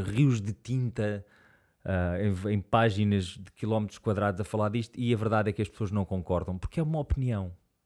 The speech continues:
É uma opinião. Pá, é, hoje, olha, ca-, nem, é ca-, é calha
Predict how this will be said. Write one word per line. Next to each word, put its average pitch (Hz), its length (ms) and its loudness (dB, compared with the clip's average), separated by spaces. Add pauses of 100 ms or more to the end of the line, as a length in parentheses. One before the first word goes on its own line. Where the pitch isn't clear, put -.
(260)
É 139 60 -8
uma 147 180 -2
opinião. 107 540 -2 (480)
Pá, 113 300 4 (920)
é, 143 60 -2 (140)
hoje, 147 240 0
olha, 98 240 0
ca-, - 160 -10
nem, 160 220 -2
é 139 120 -2
ca-, - 200 -2
é 131 60 -4
calha 123 320 2